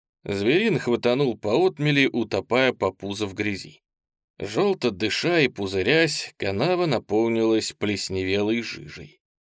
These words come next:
В отдалении, смяв осоку, лежал и блаженствовал в грязной жиже еще один кабан. Блестело осклизлое брюхо.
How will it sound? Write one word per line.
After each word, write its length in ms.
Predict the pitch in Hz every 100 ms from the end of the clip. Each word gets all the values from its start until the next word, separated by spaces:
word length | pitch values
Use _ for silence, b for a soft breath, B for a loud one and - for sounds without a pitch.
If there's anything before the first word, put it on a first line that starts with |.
| _ _
В 100 | 92
отдалении, 760 | 101 90 98 110 196 156 101 90
смяв 480 | - - 143 196 147
осоку, 640 | 104 - 190 190 175 170
лежал 520 | 117 113 113 127 196 175
и 60 |
блаженствовал 760 | 107 123 - 165 165 151 135 117
в 60 |
грязной 420 | 101 139 151 113
жиже 520 | 104 151 185 165 175 165
еще 500 | 113 180 - - 175
один 260 | 104 92 92
кабан. 540 | - 123 95 - - _ _ -
Блестело 680 | 92 95 - 147 185 196
осклизлое 600 | 190 - 101 101 104 127
брюхо. 480 | 127 104 76 - -